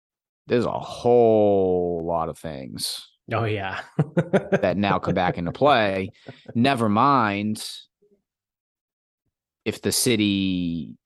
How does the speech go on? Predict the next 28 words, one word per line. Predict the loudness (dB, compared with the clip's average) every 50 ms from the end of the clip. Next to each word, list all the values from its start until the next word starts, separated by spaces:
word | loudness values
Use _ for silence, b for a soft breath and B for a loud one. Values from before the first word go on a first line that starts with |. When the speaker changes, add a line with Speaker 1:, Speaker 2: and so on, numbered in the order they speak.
| _ _ _ _
Speaker 1:
like, | -8 -8 -8 -8
replaced | -10 -10 -8 -2 0 0 2 2 0 2
these | 2 2 2 2
people | 0 -2 -2 -2 0 0 2 2 4 4 4 4 2 2 0 -2
or | -6 -8 -10 -10 -10
didn't | -8 -2 -2 0 0 2 0
replace | -2 0 0 0 0 0 0 0
these | -2 -2 -2 -2
people. | -2 -2 -2 -2 -2 -4
I | -2 -2
mean, | -2 -2 -4
probably | -2 -2 -2 -2 -2 -8 -12 -6
didn't, | -4 -4 -4 -4 -6 -8 -8 -10 -8 _
but | -4 -4 -2 -4 -6 -8 -10 _ _ _ _ _ _ _
Speaker 2:
Yeah. | -8 -8 -8 -8 -12 -16 -20 _ _ _ _ _ _ _ _ _ _ _ _ _ _ _ -6
Speaker 1:
like, | -4 -4 -2 -2
if | -2 -2 0
you | 0
got | 0 0 0 -2
sanitation | -2 -2 -2 -2 -2 -2 -2 -2 -2 -2 0 0
workers | 2 0 0 0 -2 -2 0 0
suing | 0 0 0 -2 -2 -2 -4 -4
over | -6 -6 -6 -4
going | -4 -4 -4 -2
back | -4 -4 -4 -4 -6
to | -10
work, | -10 -6 -4 -2 -2 -4 -4 -6
like, | -8 -8 -8 -10 -14 -18 -20